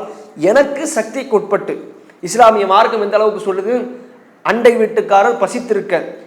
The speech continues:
தான் மட்டும் உணவு புசிப்பவன் என்பவன் இஸ்லாத்தில் நம்மை சார்ந்தவன் இல்லை. அவன் பட்டினியில் கிடக்கிறான், நீ மட்டும் என்ன ருசியா வச்சு சாப்பிட்ற?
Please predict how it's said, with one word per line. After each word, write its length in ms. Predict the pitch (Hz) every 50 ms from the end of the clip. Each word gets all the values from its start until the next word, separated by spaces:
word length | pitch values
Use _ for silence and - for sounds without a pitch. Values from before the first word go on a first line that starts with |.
| - - - _ _ -
தான் 320 | 196 208 226 254 262 262 262 254
மட்டும் 320 | 254 254 254 262 277 247 220
உணவு 180 | 220 247 254 254 254 - 226
புசிப்பவன் 480 | 226 226 233 226 - 226 220 214 202
என்பவன் 340 | 202 185 208 254 277 285 277 214 160 - - - - - - - - _ - 208
இஸ்லாத்தில் 520 | 208 - 240 247 240 233 240 240 240 233 214
நம்மை 200 | 208 226 247 247 233 - 233
சார்ந்தவன் 400 | 214 208 202 208 208 208 190 190
இல்லை. 200 | 180 170 175 180 196 196 175 147 127 - - - - - - - - _ - - 139 151
அவன் 200 | 185 233 240 220
பட்டினியில் 440 | 220 196 170 214 214 208 208 196 180
கிடக்கிறான், 420 | 180 175 165 - 165 196 226 220 202
நீ 60 | 202 220 226
மட்டும் 200 | 226 226 226 214 202
என்ன 120 | 196 185 175
ருசியா 240 | 170 - 226 233 214
வச்சு 180 | 202 170 175 165 196
சாப்பிட்ற? 340 | 190 185 190 202 196 196